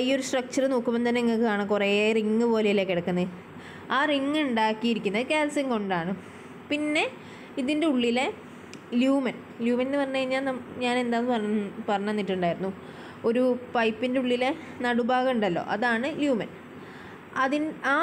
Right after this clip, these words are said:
ഒരു ഭാഗത്ത് നമുക്ക് കുറേ flagellated cells ആണ് കാണാൻ പറ്റുന്നത്. എന്തിനു വേണ്ടിയിട്ടാണ്? വെള്ളത്തിനെ ഇങ്ങനെ ഉള്ളോട്ട് ഇങ്ങനെ push ചെയ്തുകൊണ്ടേയിരിക്കാൻ വേണ്ടിയിട്ടാണ് അങ്ങനത്തെ flagellated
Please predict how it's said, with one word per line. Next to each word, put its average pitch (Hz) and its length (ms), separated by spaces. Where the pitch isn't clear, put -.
ഒരു 320 100
ഭാഗത്ത് 220 420
നമുക്ക് 214 300
കുറേ 196 200
flagellated 240 1000
cells 196 420
ആണ് 175 200
കാണാൻ 180 320
പറ്റുന്നത്. 160 400
എന്തിനു 262 340
വേണ്ടിയിട്ടാണ്? 247 460
വെള്ളത്തിനെ 214 520
ഇങ്ങനെ 220 220
ഉള്ളോട്ട് 190 540
ഇങ്ങനെ 196 220
push 240 360
ചെയ്തുകൊണ്ടേയിരിക്കാൻ 190 1080
വേണ്ടിയിട്ടാണ് 170 580
അങ്ങനത്തെ 226 400
flagellated 208 800